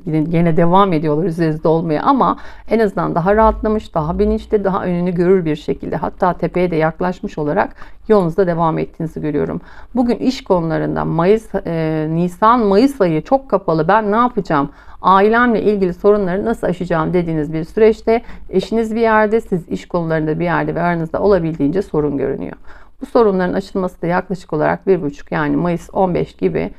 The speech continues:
iş yerinizdeki açılımlarla birlikte hanenizde de bir aydınlanma söz konusu. Tam olarak değil. Neden? Çünkü buradaki işlerinizin bir süreci var. Hani, e, alamadığınız paralar varsa bunları burada alacaksınız. Yapamadığınız işler varsa bunları burada yapacaksınız. Ve bunların dönüşleri size gene Haziran'da geleceği için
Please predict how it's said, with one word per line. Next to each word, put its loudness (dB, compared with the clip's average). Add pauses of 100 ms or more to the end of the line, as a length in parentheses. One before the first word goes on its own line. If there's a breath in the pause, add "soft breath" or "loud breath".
(320 soft breath)
iş -2
yerinizdeki 0
açılımlarla 0
birlikte -4
hanenizde -2
de -2
bir 0
aydınlanma 0
söz -8
konusu. -8 (340 loud breath)
Tam 4
olarak 4
değil. 2
Neden? 2
Çünkü 2
buradaki 0
işlerinizin 0
bir 2
süreci -2
var. 0 (1000 loud breath)
Hani, -2
e, -4
alamadığınız 2
paralar 4
varsa 0
bunları 0
burada 2
alacaksınız. 0
Yapamadığınız 0
işler 0
varsa -2
bunları 0
burada 0
yapacaksınız. -2
Ve -4
bunların 0
dönüşleri -4
size -4
gene -2
Haziran'da -4
geleceği 0
için -4